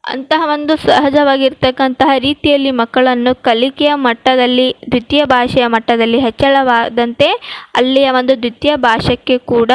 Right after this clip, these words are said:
ಭಾಷಾ ಗಳಿಕೆಯಲ್ಲಿ ಪ್ರಾವೀಣ್ಯತೆ ಕೂಡ ಹೆಚ್ಚಾಗುತ್ತದೆ. ಇದರಿಂದ ಮುಂದೆ ಸಾಮಾಜಿಕ ಸನ್ನಿವೇಶಗಳಲ್ಲಿ ಮಕ್ಕಳು ಪ್ರಥಮ ಭಾಷೆಯಷ್ಟೇ ಸಮರ್ಥವಾಗಿ ದ್ವಿತೀಯ ಭಾಷೆಯನ್ನು ಬಳಸುವಲ್ಲಿ ಸಮರ್ಥ ಗಳಿಸಲು ಸಾಧ್ಯವಾಗುತ್ತದೆ.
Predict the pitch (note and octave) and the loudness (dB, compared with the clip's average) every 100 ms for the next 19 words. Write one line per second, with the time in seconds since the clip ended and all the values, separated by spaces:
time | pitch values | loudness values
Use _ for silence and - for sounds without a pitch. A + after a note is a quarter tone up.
0 | D#4 E4 B3 G#3+ A#3 D4 C4 A#3+ A#3 B3 | 0 0 0 0 0 0 2 0 0 -2
1 | A#3 B3+ - D#4 D#4 D#4 C#4 - C4 B3 | -2 -2 -2 -2 0 -2 -6 -4 -2 -2
2 | - _ - A#3+ D#4 F4 C4 B3+ A#3 A3+ | -4 _ -6 -2 -2 -4 -4 -4 -2 -4
3 | A3+ G#3+ - - _ _ _ - C#4+ D#4 | -6 -8 -10 -14 _ _ _ -8 -2 0
4 | D4+ C#4+ D4 D4 B3+ B3+ C#4+ - B3 A3+ | -2 -2 -2 -2 -4 -2 -2 -2 -4 -2
5 | A#3 A#3+ C4 B3+ B3 B3 B3+ C4 C4+ B3 | -6 -6 -4 -4 -4 -6 -4 -4 -4 -2
6 | B3 C4 B3+ A#3 B3+ C#4 C4+ C4 D#4 D#4 | -2 -4 -6 -4 -4 -2 -4 -6 -6 -4
7 | D#4 B3+ A#3 - B3+ C4 - D#4+ F#4 - | -2 -2 -2 -2 -4 -4 -6 -4 -4 -8
8 | - - _ _ - C4 B3 C4 C4 C4+ | -20 -20 _ _ -4 -2 0 -4 -2 -2
9 | B3+ B3+ C4+ C4 - D#4+ C4+ A#3+ - C4+ | -2 -2 -6 -8 -4 -2 0 -2 -2 0
10 | C4 C4 C#4 _ _ _ B3+ B3 C4 D4+ | 0 0 -4 _ _ _ -4 -2 -4 0
11 | B3 A#3+ C4 C4 B3 C#4 E4+ - C4 A#3 | 0 0 0 -2 0 -4 -6 -4 -4 -2
12 | A#3 - E4 F#4 D#4 B3 A3+ - B3 F4 | -4 -4 -4 -6 -4 -2 -2 -4 -6 -2
13 | C4 A3 A3 A3 A3+ - A3 G3+ D4+ _ | -2 -2 -2 -2 -4 -8 -8 -8 -10 _